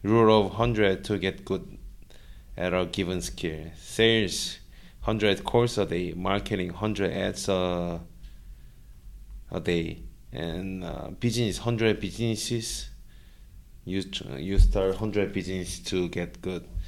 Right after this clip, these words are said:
And contents as well. You create hundred contents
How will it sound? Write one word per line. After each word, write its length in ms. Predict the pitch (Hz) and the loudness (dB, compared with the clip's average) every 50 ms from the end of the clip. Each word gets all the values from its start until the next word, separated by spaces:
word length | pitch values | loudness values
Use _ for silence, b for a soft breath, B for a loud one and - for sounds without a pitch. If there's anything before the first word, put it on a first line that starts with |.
| B B B B B B - | B B B B B B -12
And 260 | - 80 80 80 - | -10 -8 -8 -8 -8
contents 600 | - - 120 120 120 - 107 92 85 85 - - | -4 0 0 0 2 0 0 0 -2 -4 -6 -4
as 240 | 82 82 85 - - | -4 -4 -4 -4 -6
well. 200 | 80 82 85 85 | -8 -8 -6 -6
You 680 | 85 90 92 90 92 92 92 92 92 92 90 90 87 85 87 - - | -6 -4 -4 -4 -2 -2 -2 -4 -4 -4 -6 -6 -8 -10 -12 -14 -8
create 480 | - - 104 95 95 95 92 - - - | -4 -2 0 0 0 -2 -2 -6 -8 -10
hundred 480 | - - 120 117 110 107 101 95 - | -6 -4 -2 0 2 2 0 0 -2
contents 680 | - 110 104 - - 104 101 98 - - - - - | -4 -6 -6 -4 -4 -4 -4 -4 -6 -6 -8 -8 -8